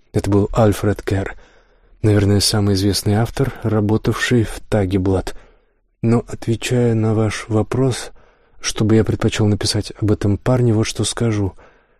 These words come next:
Шекспир учит нас, что подобные люди, вероятно, разочарованы в жизни,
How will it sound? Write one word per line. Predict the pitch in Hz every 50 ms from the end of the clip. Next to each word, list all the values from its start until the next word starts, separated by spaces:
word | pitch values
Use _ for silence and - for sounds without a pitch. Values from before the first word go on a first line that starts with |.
| _ _ _ _ _ _ _ _
Шекспир | - - 127 113 - - - - - 143 147 143 123 - -
учит | - 131 127 120 - - 123 - - -
нас, | 120 123 131 123 -
что | - - - - 117
подобные | - - - 113 107 98 117 113 104 104 110 110 110
люди, | 101 120 131 123 113 110
вероятно, | 107 110 113 113 - - 113 113 - -
разочарованы | 120 113 107 101 113 - - - 117 117 113 110 113 113 110 113
в | 107
жизни, | 101 98 104 98 95 95 101 104 - -